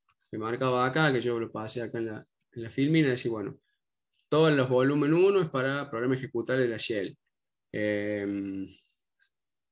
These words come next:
mm, cinco,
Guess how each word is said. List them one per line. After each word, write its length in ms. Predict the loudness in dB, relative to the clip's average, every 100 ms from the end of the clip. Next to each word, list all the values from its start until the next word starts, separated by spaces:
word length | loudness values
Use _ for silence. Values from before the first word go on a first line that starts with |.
| _ _ _ _ _ _ _ _ _ _ _
mm, 1500 | -4 2 2 2 2 0 -2 -2 -4 -4 -4 -4 -4 -2 -2 -4 -6 _ _ _ _ _ _ _ _ _ _ _ -20 _ _ _ _ _ _ _ _
cinco, 1080 | -6 4 8 8 6 6 8 8 8 4